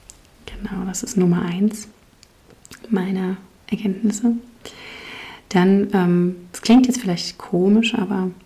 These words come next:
du bist groß oder ich bin groß. Also das hängt mit diesem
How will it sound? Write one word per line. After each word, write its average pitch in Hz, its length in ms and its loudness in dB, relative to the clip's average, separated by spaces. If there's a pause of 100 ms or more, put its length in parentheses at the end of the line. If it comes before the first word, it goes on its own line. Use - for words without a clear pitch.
du 185 100 -2
bist - 280 -4
groß - 640 -4 (400)
oder - 100 -10 (160)
ich - 280 -2
bin 175 200 4
groß. - 580 -2 (720)
Also 190 220 0
das - 360 -6
hängt 208 320 -2
mit 180 140 0
diesem 175 380 0